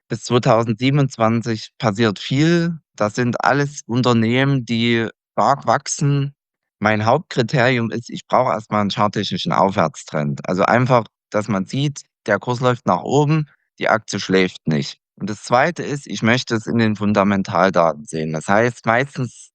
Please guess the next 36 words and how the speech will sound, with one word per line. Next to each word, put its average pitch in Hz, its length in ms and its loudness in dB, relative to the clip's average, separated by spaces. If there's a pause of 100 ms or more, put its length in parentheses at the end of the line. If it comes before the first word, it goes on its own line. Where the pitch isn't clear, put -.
(120)
legen 131 380 -2
diese 120 240 -4
Unternehmen 120 560 2
so 120 120 -2
zwischen 113 380 -4
zehn 120 300 2
und 107 120 0
dreißig 101 460 0
Prozent 110 400 0
pro 85 160 -2
Jahr 120 300 4
zu. 147 360 0 (220)
Eine 113 160 -4
Nvidia, 113 720 2
eine 107 220 0
Rheinmetall 104 640 2
oder 90 220 -2
so, 90 260 -2 (140)
die 101 80 0
können 117 240 2
dann 104 160 2
auch 73 100 -8
mehr. 139 480 0 (200)
Und 127 440 -2
das 113 300 2
sollen 139 360 2
sie 131 140 0
auch 123 340 2
in 120 200 0
der 113 320 2
Zukunft, 90 720 0
in 104 160 2
der 98 260 2
Prognose. 127 560 2
Also 107 220 2
ich 101 180 -10